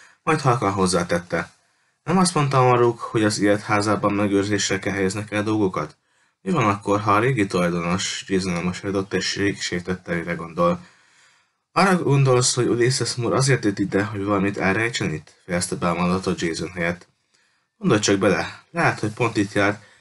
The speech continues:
ebben a szobában, és beszélt a nagy írnokmesterrel. Lehet, hogy elvitte magával a Nefertiti személynek mását, és cserébe itt hagyta a Metis vázatát. Ez sok mindent megmagyaráz, nem gondolod? Például azt is, hogy miért vagyunk itt."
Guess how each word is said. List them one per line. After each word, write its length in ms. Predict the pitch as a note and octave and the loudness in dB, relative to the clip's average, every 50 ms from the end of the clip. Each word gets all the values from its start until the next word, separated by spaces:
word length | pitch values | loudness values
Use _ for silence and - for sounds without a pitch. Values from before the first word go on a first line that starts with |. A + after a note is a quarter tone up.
| _ _ | _ _
ebben 260 | _ C#3 C#3+ C3+ A2 G2+ | _ -4 -2 0 2 0
a 60 | G#2 | 2
szobában, 580 | G#2+ A#2+ G#2+ F#2+ G#2 G2+ F#2+ F2+ G#2+ G#2 F2 | 0 0 0 2 2 2 2 2 2 0 2
és 180 | C2 F2 G#2+ - | 0 0 -2 0
beszélt 360 | - C#3 C3+ - A#2+ G#2 - | 0 0 0 0 0 -2 0
a 40 | G2+ | 0
nagy 180 | G2 G#2 G2+ G2 | 0 0 0 0
írnokmesterrel. 1040 | G2 F#2 E2+ D#2+ E2+ F2+ F#2 E2+ E2+ - - D#2+ D#2+ E2 F2 F2 F2+ F2 F2+ - - _ _ _ _ _ | 0 0 -2 -2 -6 -8 -8 -8 -8 -8 -8 -8 -4 0 0 2 0 0 -4 -8 -18 _ _ _ _ _
Lehet, 260 | - E3+ F3+ D3 C3 C3+ | -2 2 2 2 4 4
hogy 100 | B2+ B2 | 2 2
elvitte 400 | B2 A#2+ B2+ A#2 A2+ G#2 A2+ G2 | 2 2 2 0 0 0 0 0
magával 400 | G2+ G2+ F#2+ G#2 G2+ G2 G2 G2 | 0 2 2 2 2 2 2 2
a 40 | |
Nefertiti 520 | G2 G#2 A2 G#2 G2 F2+ F2 F2+ E2 F#2 F#2 | 0 0 -2 -2 -4 -6 -6 -6 -8 -6 -6
személynek 520 | - - F#2+ F#2 F#2 F#2 F2 F2 F2 F2+ | -4 -2 0 0 2 2 0 0 -2 -2
mását, 480 | F#2 F#2 F2+ F#2+ - - G2+ G2+ G2+ - - - - - _ _ _ | -2 -2 -2 -2 0 0 0 0 0 -4 -10 -20 -20 -20 _ _ _
és 160 | - - C3+ | -4 -2 -2
cserébe 380 | - - D3+ D3 D3 C#3+ C3+ B2 | 0 2 2 2 4 4 4 2
itt 120 | C#3 D3 | 2 0
hagyta 300 | - A2 G#2+ G#2+ - G#2 | -2 -6 -6 -2 0 0
a 40 | G2+ | 2
Metis 380 | G2+ G2+ G2 G2 F#2+ F2 - - | 2 0 0 0 -2 -2 -2 -2
vázatát. 580 | F#2 F2 E2+ E2+ D#2+ D#2 E2 E2+ F2 F2 - _ _ _ _ _ _ _ _ _ _ _ _ _ _ _ _ | -2 -2 -2 -4 -6 -4 -4 -4 -4 -4 -8 _ _ _ _ _ _ _ _ _ _ _ _ _ _ _ _
Ez 140 | - A2 A2+ | -2 0 2
sok 200 | - D3+ D3+ D3+ | 2 2 2 2
mindent 320 | B2 G2+ F#2 F#2+ F#2+ F#2 | 2 2 2 2 2 0
megmagyaráz, 500 | G#2 F#2+ F2+ F#2 F#2+ F2+ E2 E2+ E2 F#2 | 0 0 0 2 2 0 0 0 -2 -4
nem 200 | - A2+ G#2+ A#2+ | -4 -4 -4 -2
gondolod? 460 | B2+ B2+ A#2+ A2+ G#2+ E2+ D#2+ E2+ F2 - - _ _ _ _ _ _ _ _ _ | -2 -2 0 0 0 0 0 -2 -4 -6 -10 _ _ _ _ _ _ _ _ _
Például 300 | - B2+ C3 B2+ C3 A#2+ | 0 0 2 2 2 2
azt 220 | B2+ D3+ C#3+ - | 2 0 0 0
is, 180 | - A#2+ - - | 0 0 0 0
hogy 160 | - A#2 A2+ | -2 -2 -2
miért 220 | A#2+ A#2+ A2 F#2 - | 0 0 0 0 0
vagyunk 300 | F2 E2 E2+ E2 D2+ C#2 | -2 -2 -2 -4 -4 -6
itt." 240 | E2 E2+ - - | -8 -8 -8 -14